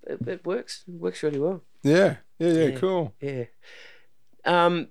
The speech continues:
Speaker 1: now, your musical education, let's, let's, um,
Speaker 2: Yes.
Speaker 1: roll back to, like, your first, your first teachers, or, or did you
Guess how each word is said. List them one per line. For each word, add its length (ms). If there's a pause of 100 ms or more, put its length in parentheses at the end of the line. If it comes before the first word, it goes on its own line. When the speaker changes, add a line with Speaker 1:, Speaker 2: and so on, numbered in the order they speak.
(100)
Speaker 1:
now, 280
your 840
musical 420
education, 640
let's, 540
let's, 340
um, 400
Speaker 2:
Yes. 400
Speaker 1:
roll 160
back 160 (100)
to, 380 (440)
like, 180
your 80
first, 580 (800)
your 100
first 300
teachers, 460
or, 260
or 120
did 280
you 220